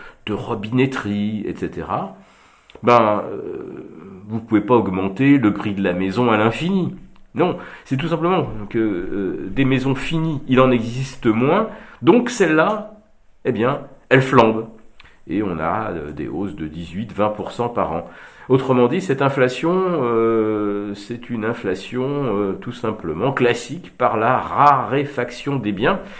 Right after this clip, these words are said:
et pas forcément par un excès de demande ou parce que, euh, les gens sont avides de dépenser. D'ailleurs, les chiffres des ventes de détail que nous avons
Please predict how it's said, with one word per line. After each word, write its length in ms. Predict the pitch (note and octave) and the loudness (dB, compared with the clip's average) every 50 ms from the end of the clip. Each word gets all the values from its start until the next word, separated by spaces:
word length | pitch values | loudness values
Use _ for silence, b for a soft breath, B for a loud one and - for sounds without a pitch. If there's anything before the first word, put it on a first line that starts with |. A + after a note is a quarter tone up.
| B B | B B
et 80 | - - | -2 0
pas 220 | - - C#3 C3 | 4 4 4 4
forcément 800 | C3 - - C#3 B2+ - - - - - C#3 C3+ C#3+ E3+ G#3+ B3 - | 4 2 2 0 0 0 0 -6 -4 -2 0 0 2 2 0 0 0
par 240 | - C3 A#2 G#2+ | 0 0 2 2
un 140 | G#2+ A2 A2+ | 2 2 2
excès 320 | B2 B2 A#2+ - - B2+ A#2+ | 0 -2 -2 -2 -2 -2 0
de 140 | G#2 G#2 | 0 0
demande 500 | G2+ F2+ A2 G#2 A#2+ D#3 G3 G#3+ G#3 F3 | 0 0 0 0 0 0 0 -2 -2 -2
ou 40 | C3 | -4
parce 300 | - - - G2+ - - | -4 -2 -4 -4 -4 -4
que, 140 | - - A2 | -10 -8 -4
euh, 420 | B2 B2+ A2 F#2+ E2+ D#2 D2+ E2+ E2+ | -2 -2 -2 -2 -4 -4 -4 -4 -4
les 140 | F2 F#2 F#2+ | -4 -4 -4
gens 160 | F#2+ A2 A2+ | -4 -4 -4
sont 320 | G#2 - - F2 - - | -6 -6 -8 -8 -6 -2
avides 320 | F#2 G2 F#2+ - B2 B2+ A#2+ | -2 -2 -4 -4 -8 -10 -8
de 260 | F#2 E2 C#2+ E2 E2+ | -8 -6 -4 -4 -6
dépenser. 880 | D#2+ C#2 E2+ G2+ G2+ - G2 G#2+ G#2 G#2 - - D#3+ F#3+ G#3 - B B B B B B B B B B B B B B B B _ - | -6 -4 -6 -6 -6 -6 -6 -6 -6 -6 -2 0 0 0 0 -2 B B B B B B B B B B B B B B B B _ -18
D'ailleurs, 480 | - - - F2+ F#2+ G#2+ G#2+ G2 - - - - - - | -14 -12 -8 -4 -2 -2 -2 -2 -4 -8 -12 -14 -14 -12
les 140 | - F#2 F#2+ | -10 -10 -8
chiffres 240 | - - A2 G2 | -8 -8 -8 -6
des 80 | F2 E2+ | -4 -2
ventes 160 | E2 G2 G2 | -2 -2 -2
de 80 | F2 F2 | -2 -2
détail 300 | E2 E2+ E2 - - B2+ | -4 -4 -4 -4 -4 -4
que 100 | - G#2 | -4 -8
nous 160 | F#2 E2+ F#2 | -6 -4 -4
avons 180 | F2+ F2 F#2+ | -4 -4 -4